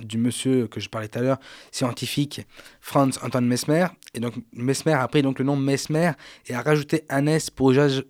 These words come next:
usage personnel. Et donc, moi, bah, j'ai pris, bah, je me suis dit, « Bah, tiens, euh, voilà, euh,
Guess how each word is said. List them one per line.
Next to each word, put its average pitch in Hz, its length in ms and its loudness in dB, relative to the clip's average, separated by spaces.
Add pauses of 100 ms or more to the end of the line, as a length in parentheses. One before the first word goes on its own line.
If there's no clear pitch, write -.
(120)
usage 131 420 0
personnel. 131 680 -2 (540)
Et 113 40 -10
donc, 113 160 -12
moi, 151 100 2
bah, 120 100 0
j'ai 107 120 -6
pris, - 120 -8
bah, 117 100 -2
je 104 60 -6
me - 20 -10
suis 120 80 -4
dit, « 117 60 -8
Bah, 90 100 -8
tiens, 127 300 0
euh, 92 260 -6
voilà, 113 380 -2
euh, 85 180 -10